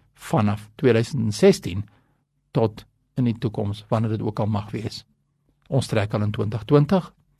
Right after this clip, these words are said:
En hoe lyk die situasie? Is jy bewus van die wetskrif oor die regte van persone met gestremthede? Nou, ons is maar al vyf jaar aan die gang. En as jy nie bewus is nie, dan maak dit my bekommerd. Want hoe gaan jy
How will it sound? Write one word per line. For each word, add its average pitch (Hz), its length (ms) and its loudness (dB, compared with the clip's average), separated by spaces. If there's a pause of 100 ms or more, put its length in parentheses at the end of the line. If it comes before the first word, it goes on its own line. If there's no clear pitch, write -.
(180)
En 127 200 -2
hoe 123 200 2
lyk 110 180 0
die 117 100 -4
situasie? - 640 -10 (240)
Is 170 180 4
jy 127 180 6
bewus 208 380 6
van 294 140 -2
die 254 100 4
wetskrif 127 440 -2 (240)
oor 127 100 2
die 107 80 2
regte 95 240 -4
van 107 100 -6
persone 110 340 -4
met 110 140 -6
gestremthede? 135 560 -10 (500)
Nou, 185 140 8
ons 180 80 6
is 214 100 6
maar 208 100 8
al 165 80 8
vyf 254 240 8
jaar 247 200 10
aan 214 80 8
die 208 80 8
gang. 302 380 2 (380)
En 147 80 4
as 117 140 4
jy 185 400 8 (460)
nie 135 140 2
bewus 127 380 4
is 160 120 -2
nie, 113 200 -2
dan 131 100 0
maak 131 160 4
dit 165 100 2
my 151 100 2
bekommerd. 208 580 0 (520)
Want 131 180 2
hoe 135 140 0
gaan 170 200 2
jy 143 120 4